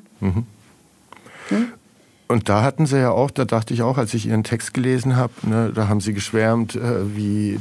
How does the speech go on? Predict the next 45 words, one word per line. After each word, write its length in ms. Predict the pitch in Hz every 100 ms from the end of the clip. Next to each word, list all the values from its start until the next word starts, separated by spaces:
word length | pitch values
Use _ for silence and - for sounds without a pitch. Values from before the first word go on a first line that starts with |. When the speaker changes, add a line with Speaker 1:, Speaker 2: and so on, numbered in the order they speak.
| 101
Speaker 1:
damals, 640 | 95 101 101 101 90 -
äh, 140 | - 90
die 200 | 107 101
Unternehmer 760 | 101 92 95 95 95 101 -
eben 340 | 92 90 98 92
wirklich 460 | 95 - 101 -
auch, 340 | 95 92 - - - - - - - - -
ja, 180 | 90 76
Wert 300 | 92 104 -
auf 200 | 101 -
Architektur 760 | 110 98 107 - - - 107 95
gelegt 460 | 101 98 101 -
haben. 380 | 104 98 101 101
Und 320 | 95 90 85
dann 220 | 87 90
kam 240 | - 101 90
das 160 | 90
braune 360 | - 95 92 104
Zeitalter 800 | - 98 92 98 92 98 92 69
und, 320 | 90 85 104
Speaker 2:
Mhm. 120 | 101
Speaker 1:
äh, 300 | 95 95 95 98 - - - - - - - _ -
äh, 60 | 87 - - _ -
ja, 220 | 85 87 -
es 120 | -
war 160 | - 82
eben 120 | 120
Speaker 2:
Also 140 | 185
Speaker 1:
nicht 100 | 214
mehr 100 | 214
Speaker 2:
wir, 60 | 190
Speaker 1:
so 100 | 208
Speaker 2:
Heilbronn 400 | 220 196 208 208
hat 160 | 202 202
ja 100 | 185
auch 140 | 175
nach, 340 | 202 185 - - - -
die 100 | 196
zweite 360 | - 196 196
Zerstörung 560 | 196 190 - 196 190 190
war 120 | 180
nach 240 | 185 175 -
dem 220 | 185 185
Krieg, 400 | - 185 180 -
ne? 200 | 185